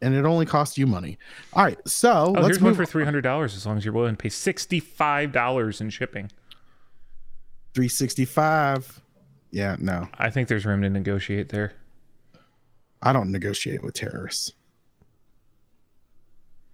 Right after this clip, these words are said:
Speaker 2: All right, with that, do we actually wanna go into the other what's new stuff?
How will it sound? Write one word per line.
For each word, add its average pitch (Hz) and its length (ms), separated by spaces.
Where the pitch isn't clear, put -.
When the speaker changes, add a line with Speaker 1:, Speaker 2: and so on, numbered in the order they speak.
Speaker 2:
All 135 80
right, 131 120
with 135 160
that, 113 200
do 117 80
we 120 120
actually 123 260
wanna 117 180
go 113 100
into 113 160
the 104 160
other 104 160
what's 107 200
new 107 100
stuff? 117 240